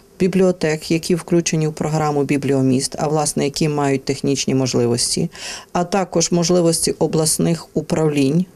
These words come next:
які по своїх правових обов'язках і компетенціях надають безоплатну правову допомогу. В даному проєк-, в даній проєктній ініціативі є можливість об'єднати ці зусилля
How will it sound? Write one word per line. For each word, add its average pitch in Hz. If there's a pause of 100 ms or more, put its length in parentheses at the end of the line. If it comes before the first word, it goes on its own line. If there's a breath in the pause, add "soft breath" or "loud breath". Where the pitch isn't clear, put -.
(320 loud breath)
які 156
по 160
своїх 160
правових 151
обов'язках 139 (180 loud breath)
і 156
компетенціях 151
надають 156
безоплатну 143
правову 135
допомогу. 127 (680 loud breath)
В 165
даному 202 (100)
проєк-, 170
в -
даній 180
проєктній 170
ініціативі 170 (320 loud breath)
є 202
можливість 175
об'єднати 156
ці -
зусилля 143